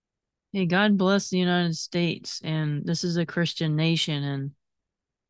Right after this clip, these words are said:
we're supposed to force everybody to believe. I think Jesus changed all that.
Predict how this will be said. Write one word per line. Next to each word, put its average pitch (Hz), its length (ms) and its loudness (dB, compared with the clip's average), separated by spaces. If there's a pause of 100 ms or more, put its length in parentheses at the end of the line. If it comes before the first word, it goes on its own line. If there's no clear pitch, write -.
(280)
we're 180 220 2
supposed 175 400 0
to 165 100 -2
force 170 400 -2
everybody 165 560 0
to - 160 -6
believe. 165 420 0
I 185 160 -2
think 185 260 4
Jesus 185 400 4
changed 196 480 2
all 151 260 -4
that. - 280 -4